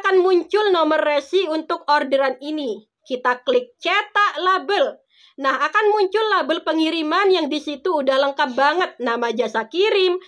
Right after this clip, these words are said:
nomor resi, barcode, alamat pembeli, alamat penjual, dan barang apa yang dibeli. Lalu tinggal kita print dan tempelkan ke paket. Nah, kalau teman-teman nggak punya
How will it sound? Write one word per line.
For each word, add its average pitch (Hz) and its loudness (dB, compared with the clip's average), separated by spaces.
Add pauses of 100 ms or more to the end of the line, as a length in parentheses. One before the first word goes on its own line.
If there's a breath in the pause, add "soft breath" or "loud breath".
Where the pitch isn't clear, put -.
(220 loud breath)
nomor 269 2
resi, 370 0
barcode, 359 0
alamat 269 0
pembeli, 359 0
alamat 269 0
penjual, 370 2 (240 loud breath)
dan 359 2
barang 277 0
apa 277 2
yang 277 -2
dibeli. 254 -2 (240 soft breath)
Lalu 269 2
tinggal 294 0
kita 294 -2
print 294 2 (320 soft breath)
dan 381 2
tempelkan 294 0
ke 254 -2
paket. 220 -4 (400 loud breath)
Nah, 294 0
kalau 403 0
teman-teman 427 0
nggak 294 0
punya 349 2